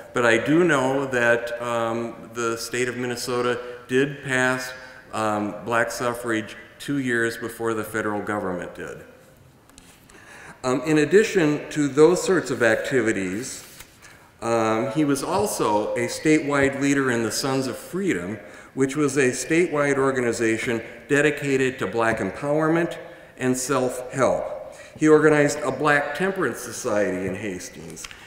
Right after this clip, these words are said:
and he even politicked for your, um, Ulysses S. Grant, um, as he ran for re-election, um, in eighteen seventy-two.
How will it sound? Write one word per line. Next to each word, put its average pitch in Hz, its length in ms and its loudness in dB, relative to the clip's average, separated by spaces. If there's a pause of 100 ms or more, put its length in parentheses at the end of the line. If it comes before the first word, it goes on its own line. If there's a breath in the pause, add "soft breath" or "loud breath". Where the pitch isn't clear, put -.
(180 loud breath)
and 143 220 2
he 196 140 -4 (180)
even 202 240 2
politicked 165 640 0
for 135 200 -6
your, 117 320 2
um, 110 180 0
Ulysses 160 460 0
S. 135 200 -2
Grant, 139 480 0 (360 loud breath)
um, 120 320 0
as 120 180 -4
he 160 140 0
ran 139 280 0
for 117 540 -2
re-election, 131 840 0 (440 loud breath)
um, 110 420 0
in 113 300 -2
eighteen 123 460 -4
seventy-two. 104 840 -4